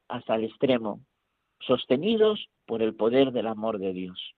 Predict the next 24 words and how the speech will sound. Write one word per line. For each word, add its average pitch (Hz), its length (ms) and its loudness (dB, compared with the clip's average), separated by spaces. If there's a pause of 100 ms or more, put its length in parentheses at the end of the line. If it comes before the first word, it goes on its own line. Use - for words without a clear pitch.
(720)
Por 135 140 8
eso 151 200 8
pidámosle 147 500 4
al 147 140 2
Señor 143 320 4
que 143 120 2
no 151 140 8
retrocedamos 143 880 6
en 127 100 -4
nuestra 123 320 -4
entrega, 127 500 4 (440)
que 139 120 4
permanezcamos 143 1000 2
en 160 80 -4
nuestra 143 360 -2
entrega 123 540 4 (480)
hasta 120 360 2
una 143 460 4
donación 143 800 0 (500)
que 117 140 2
no-, 117 180 -2
a-, 117 280 -4
a-, 117 120 -8 (300)
a-, 117 200 -2